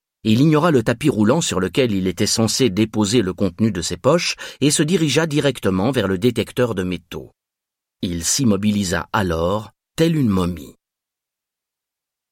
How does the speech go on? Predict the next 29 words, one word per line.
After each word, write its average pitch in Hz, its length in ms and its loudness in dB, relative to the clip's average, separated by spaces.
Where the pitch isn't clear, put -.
Un 117 160 4
agent 147 260 2
de 135 100 2
sécurité 104 560 -2
suisse - 520 -2
lui 139 220 2
fit 127 140 -2
signe 123 300 2
d'avancer. 90 720 -4
Le 101 160 2
visiteur, 113 800 0
apparemment 107 500 0
marqué 104 460 0
par 87 180 -4
le 87 120 -2
poids 104 220 0
des 90 300 -4
ans, 165 160 2
fit 143 240 -2
deux 165 180 2
pas 196 160 0
en 113 160 2
avant 123 460 0
et, 98 320 0
tout 123 260 0
en 95 60 0
lisant 104 560 0
Jean-Claude 127 640 0
Bloch 113 500 0